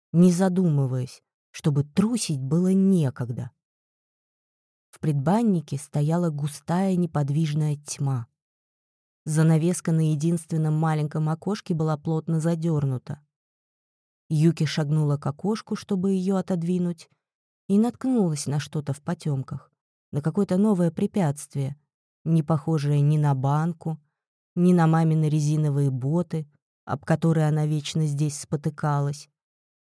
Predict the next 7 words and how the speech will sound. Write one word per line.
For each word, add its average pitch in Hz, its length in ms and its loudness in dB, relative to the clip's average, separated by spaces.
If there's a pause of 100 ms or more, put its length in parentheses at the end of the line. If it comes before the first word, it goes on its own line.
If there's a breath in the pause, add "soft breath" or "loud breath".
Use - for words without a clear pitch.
(280)
Оно 160 260 4
коснулось 180 680 0
её 175 180 0
правой 175 340 0
ноги, 160 500 -2 (720)
плотное, 147 680 0 (340)
прохладное, 156 920 0